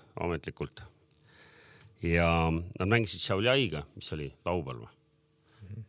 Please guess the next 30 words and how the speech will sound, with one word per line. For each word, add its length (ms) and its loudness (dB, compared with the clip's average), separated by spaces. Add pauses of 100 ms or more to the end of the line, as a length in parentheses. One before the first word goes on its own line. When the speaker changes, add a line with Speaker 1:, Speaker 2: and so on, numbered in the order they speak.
Speaker 1:
Äh, 180 -4 (100)
üks-üks 640 -4 (520)
ja 540 -4 (120)
mingi 360 -6
kahekümne 400 2
nelja-aastane 440 0
ukrainlane, 680 0 (380)
kelle 280 0
juures 360 -2
ma 80 -6
kuskil 340 2
nägin 220 -2
mingit 180 -4
märkust, 400 0
et 180 -12
isegi 240 -4
Ukraina 360 -2
kõrgligas 580 -2
mänginud, 400 -10
aga 140 -8
ma 160 -6 (460)
pärast 300 -2
otsima 380 -4
minnes 280 -10
päris 340 -8
neid 160 -10
mänge 260 -6
üles 320 -2
ei 60 -2
leidnud. 400 -2